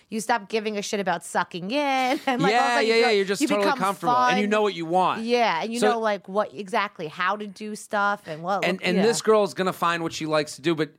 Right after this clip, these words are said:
Speaker 2: it sounds like she's not willing to go down that road with you.
Speaker 1: Right. There are some people who just have low sex drives.
Speaker 2: That
Speaker 1: Like,
Speaker 2: could be too.
Speaker 1: like, I have some girlfriends who just, like, don't, like,
Speaker 2: I mean, this guy's a very sexual person.
Speaker 1: <laughs>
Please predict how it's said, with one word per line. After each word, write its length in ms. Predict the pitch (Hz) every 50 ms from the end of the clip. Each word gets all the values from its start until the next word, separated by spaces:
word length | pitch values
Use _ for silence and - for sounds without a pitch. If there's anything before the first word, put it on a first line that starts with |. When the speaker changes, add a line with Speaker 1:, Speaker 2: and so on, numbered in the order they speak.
| _ _ -
Speaker 2:
it 180 | 190 151 143 -
sounds 280 | - 170 160 160 143
like 80 | 156 143
she's 180 | - 147 135
not 180 | 123 147 143 135
willing 320 | 139 143 139 135 131 127 120
to 360 | - 139 135 131 127 127 127 - 131 123
go 120 | 131 131
down 180 | 131 123 127 123
that 120 | 123 117
road 240 | 120 117 113 107 104
with 140 | 104 - 120
you. 100 | - 180
Speaker 1:
Right. 260 | 202 196 190 165 143 - - - - _ -
There 120 | 294 -
are 160 | - 392 554
some 240 | 605 - 539 480 349
people 300 | 262 285 311 - - 220
who 40 | 196
just 180 | 185 226 196
have 160 | 220 202 170 165
low 240 | 165 185 190 160
sex 360 | 160 - - 170 170 - - -
drives. 300 | - 147 110 87 117 196
Speaker 2:
That 60 | 202
Speaker 1:
Like, 80 | 214
Speaker 2:
could 80 | 202 202
be 80 | 202 185
too. 180 | - 214 202
Speaker 1:
like, 220 | 208 247 240 202 208
I 140 | 208 240
have 100 | 294 349
some 180 | - 403 339 254
girlfriends 440 | 208 220 226 226 233 214 196 185 190
who 80 | 196 185
just, 180 | 196 202 -
like, 160 | - 196 185 - _ - 175 -
don't, 420 | 180 170 175 190 202 190 170 - - _ _
like, 120 | 180 180 - - - - -
Speaker 2:
I 80 | 160 165
mean, 140 | 175 175
this 160 | 180 220 208 -
guy's 260 | 185 160 147 131 135
a 80 | 131
very 480 | 117 104 110 131 135 139 135 127 120 110
sexual 560 | 98 - - 127 117 - - - - 104 - -
person. 460 | 294 302 - 302 320 330 - 320 339 -
Speaker 1:
<laughs> 60 | -